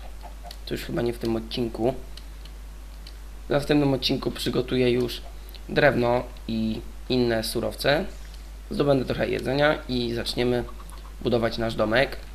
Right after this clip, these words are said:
Jeżeli ktoś ma jakieś propozycje co do domku, jakiś projekt, to może mi wysłać,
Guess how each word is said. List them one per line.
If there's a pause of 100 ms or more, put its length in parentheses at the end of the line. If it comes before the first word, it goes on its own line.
(2500)
Jeżeli
ktoś
ma
jakieś
propozycje (440)
co
do
domku,
jakiś
projekt, (380)
to
może
mi
wysłać,